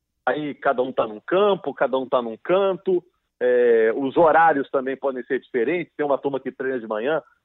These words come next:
uma turma que treina à tarde, os jogadores já chegam de casa de uniforme, lá no clube só põe a chuteira, não tem atividade em ambiente fechado, ou seja, academia, se rolar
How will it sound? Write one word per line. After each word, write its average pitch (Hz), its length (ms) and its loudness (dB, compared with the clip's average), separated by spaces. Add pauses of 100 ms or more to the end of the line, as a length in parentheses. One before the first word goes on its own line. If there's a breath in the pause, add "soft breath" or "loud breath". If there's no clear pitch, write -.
(100)
uma 135 140 4
turma 139 240 0
que 131 100 -4
treina 123 300 2
à 98 40 0
tarde, 160 540 2 (320)
os 170 80 2
jogadores 185 440 2
já 175 140 4
chegam 190 380 0
de 156 120 -4
casa 165 320 0
de 135 120 -8
uniforme, 185 680 0 (360)
lá 156 120 2
no 156 100 -2
clube 156 280 -10
só 139 180 0
põe 190 240 -4
a 175 40 -2
chuteira, 175 600 -2 (560)
não 233 280 2
tem 214 220 2
atividade 151 680 0
em 143 60 -4
ambiente 135 400 -8
fechado, 147 720 2
ou 151 120 -2
seja, 131 280 -2
academia, 127 680 0 (500)
se 170 80 -2
rolar 131 360 4